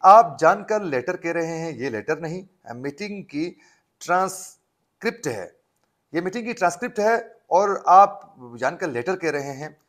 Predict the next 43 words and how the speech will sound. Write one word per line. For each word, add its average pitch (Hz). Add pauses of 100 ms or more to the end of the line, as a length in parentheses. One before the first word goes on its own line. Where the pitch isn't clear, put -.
(200)
इमरान 208
खान 185 (360)
आगे 151
से 151
कहते 147
हैं 151
कि 127 (320)
वही 180
ना 180
मीटिंग 156
की 160
ट्रांसक्रिप्ट 139 (360)
या 190
लेटर 175
एक 233
ही 247
चीज़ 202
है। 185 (220)
वो -
कहते 220
हैं, 202 (320)
"ठीक 226
है 175
ना, 202
क्या 202
हुआ 110
इसमें? 113 (600)
सिक-, 151
ट्रांसक्रिप्ट 170
हो 175
या 170
फिर 165
लेटर, 131
एक 175
ही 185
चीज़ 147
है।" 143 (340)
लोगों 208
को 190
ट्रांसक्रिप्ट 165
की 190
तो 180
समझ 196